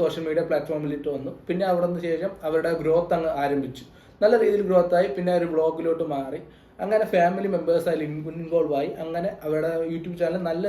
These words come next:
രീതിയിൽ റൺ ആയിക്കൊണ്ടിരിക്കുന്നു. So ഇതിൻ്റെ ഇടയിൽ അവിടെ കുറച്ച് പ്രശ്നങ്ങൾ ഉണ്ടാകുന്നു. So അത് അവര് വലിയ രീതിയിൽ തന്നെ വിവാദമായി തുടങ്ങി. അവിടെ നിന്നാണ്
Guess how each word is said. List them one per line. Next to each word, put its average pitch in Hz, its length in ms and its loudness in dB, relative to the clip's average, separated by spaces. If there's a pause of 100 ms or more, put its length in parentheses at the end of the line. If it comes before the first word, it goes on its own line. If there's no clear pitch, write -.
രീതിയിൽ 180 240 0
റൺ 143 160 -2
ആയിക്കൊണ്ടിരിക്കുന്നു. 135 500 -4 (320)
So - 40 -6 (120)
ഇതിൻ്റെ 247 280 2 (100)
ഇടയിൽ 180 300 4 (220)
അവിടെ 175 200 0 (200)
കുറച്ച് 175 340 -4
പ്രശ്നങ്ങൾ 156 440 -4
ഉണ്ടാകുന്നു. 117 340 -10 (120)
So 180 40 -2 (140)
അത് 170 180 -2
അവര് 175 200 -2 (320)
വലിയ 156 180 -2 (100)
രീതിയിൽ 143 240 -4
തന്നെ 139 220 -4
വിവാദമായി 135 500 -2 (100)
തുടങ്ങി. - 260 -16 (500)
അവിടെ 254 260 2
നിന്നാണ് 180 260 4